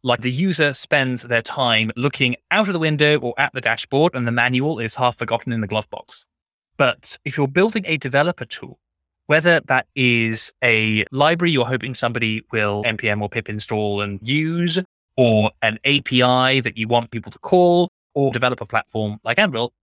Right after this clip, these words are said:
your user interface is your documentation. That's what the developer is going to be staring at while they're using it. They're going to be looking at your docs and their code, and that's it.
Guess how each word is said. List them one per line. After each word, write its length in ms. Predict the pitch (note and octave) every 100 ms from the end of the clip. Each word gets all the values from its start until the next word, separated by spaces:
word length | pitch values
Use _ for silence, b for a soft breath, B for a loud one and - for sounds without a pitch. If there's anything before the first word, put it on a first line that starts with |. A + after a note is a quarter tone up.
| _
your 640 | E3 C#3 G3+ G#3+ G#3 F#3+
user 300 | C#3+ F3 E3+
interface 560 | - D#3 - D3 D#3 - - -
is 180 | F3
your 100 | D#3
documentation. 680 | D3 C#3 C3+ B2 C3 A#2+ G#2+
That's 320 | A2 D#3 -
what 100 | D3+
the 100 | C#3+
developer 380 | B2 B2 C3 C3
is 120 | - A2+
going 160 | B2+
to 80 | B2
be 80 | B2+
staring 440 | - C3+ D3+ B2
at 160 | G2+ F#2+
while 240 | A#2+ B2
they're 140 | B2 A#2
using 320 | A#2+ C3+ G#2
it. 60 |
They're 80 | G#2
going 100 | A#2
to 100 | A2
be 60 | G#2+
looking 240 | A#2+ A#2+
at 80 | G#2+
your 220 | A2 G3+
docs 280 | F#3+ F3+ - -
and 140 | A2
their 160 | C#3 F3
code, 340 | - A#2+ B2+
and 120 | A2
that's 240 | G#2 - -
it. 140 | -